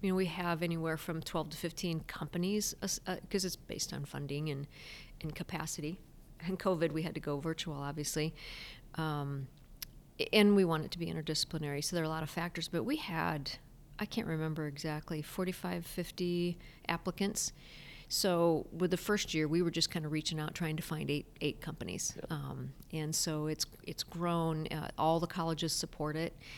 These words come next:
Speaker 1: which is awesome. So it's, it's truly a campus-wide, um, campus-wide opportunity. So we'll, we'll open those applications now. We've already had people asking, ready to apply.
Speaker 2: That's great.
Speaker 1: Um, we're hoping at least by the end of the summer, we'll be able to do some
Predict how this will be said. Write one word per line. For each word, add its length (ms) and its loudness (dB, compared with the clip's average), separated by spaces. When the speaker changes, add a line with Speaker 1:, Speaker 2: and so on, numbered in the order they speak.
Speaker 1:
which 120 -2
is 140 -2
awesome. 520 0
So 140 -4
it's, 160 -2
it's 240 -2
truly 360 -2
a 40 -4
campus-wide, 840 -4
um, 280 -4
campus-wide 460 -2
opportunity. 400 -4
So 160 2
we'll, 240 10
we'll 180 6
open 220 2
those 180 2
applications 640 0
now. 420 4
We've 140 -4
already 160 -2
had 160 -2
people 300 -2
asking, 680 -2
ready 260 -2
to 120 -2
apply. 480 0
Speaker 2:
That's 120 -8
great. 260 4
Speaker 1:
Um, 340 -2
we're 120 4
hoping 340 4
at 80 0
least 200 0
by 120 -2
the 100 -2
end 140 -2
of 60 -8
the 40 -6
summer, 260 -2
we'll 140 -4
be 140 -4
able 140 -2
to 40 -6
do 140 -2
some 320 0